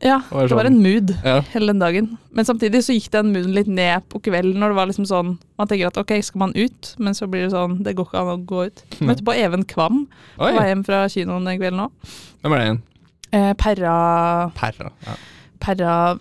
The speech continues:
Speaker 1: åh, jeg har, nå har jeg ingen, eh, ingen, eh,
Speaker 2: Morsomme quotes.
Speaker 1: ingen morsomme quotes fra han.
Speaker 2: <laughs>
Speaker 1: Han er trønder, så det er Even Kvam.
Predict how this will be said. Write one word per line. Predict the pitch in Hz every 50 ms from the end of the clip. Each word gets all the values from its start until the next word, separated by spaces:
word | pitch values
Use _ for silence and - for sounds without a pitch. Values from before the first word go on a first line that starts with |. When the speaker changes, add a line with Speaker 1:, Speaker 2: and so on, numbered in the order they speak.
| - -
Speaker 1:
åh, | - 202 - - -
jeg | - - 196
har, | 196 196 196
nå | 196 190
har | 185 190 190
jeg | 202 214
ingen, | 196 185 180 175 175 180
eh, | 180 180 180 180 180 180 175 175 175 180 180 - - _
ingen, | _ - 208 196 185 180 175 175 175 175
eh, | 175 175 175 170 170 170 165 - - - -
Speaker 2:
Morsomme | - 131 127 - - 117 117
quotes. | 117 - 123 127 135 -
Speaker 1:
ingen | 220 220 233 240
morsomme | 262 294 - 254 226 214
quotes | 220 240 220 202 208 -
fra | - 247 254 269
han. | 247 202 - - - -
Speaker 2:
<laughs> | - 180 - - - -
Speaker 1:
Han | 180 185
er | 190 202
trønder, | - 220 208 196 175 165 156 156 160
så | 165 - 180
det | 175 170 175 - -
er | 196 202 202
Even | 196 175 165 165 165 175 185 185
Kvam. | - - 196 190 190 202 220 233 247 262 262